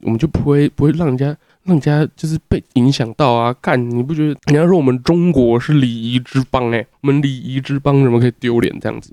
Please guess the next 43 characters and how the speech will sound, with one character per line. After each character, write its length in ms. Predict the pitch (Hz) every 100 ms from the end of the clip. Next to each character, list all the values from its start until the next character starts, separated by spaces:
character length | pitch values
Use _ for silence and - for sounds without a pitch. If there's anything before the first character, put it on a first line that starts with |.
| - -
啊？ 80 |
反 140 | 160 131
正 120 | 143
后 140 | 156
面 180 | 139 127
啊， 160 | 110 113
这 140 | 127
个， 220 | 131 113
这 120 | 113 135
个 120 | 123
的， 200 | 113 104 - _ _
这 100 | -
个， 580 | 120 113 110 107 107 107
这 100 | 113
个 720 | 127 117 113 - - - - -
香 360 | - - 135 139
港 240 | 123 113
老 180 | 113 -
哥 260 | - 101 95
啊， 240 | - 123 -
他 100 | 120
叫 100 | 123
Stanley。 440 | - 110 110 107 - -
这 60 |
个 80 | 143
Stanley 380 | - 131 117 117
他 120 | 117
就 120 | 117
问 180 | 117 110
我 60 | 120
说 340 | - - 104 127 - - -
：“欸， 140 | 110 170 - - - _ _ _ -
你 220 | 123 120
洗 280 | - 110 120
衣 60 |
服 160 | - 78
了 80 | -
吗？” 180 | 98 - _ -
我 60 |
说 100 | 120 -
：“哦， 220 | 123 113
还 120 | 113
没， 160 | 110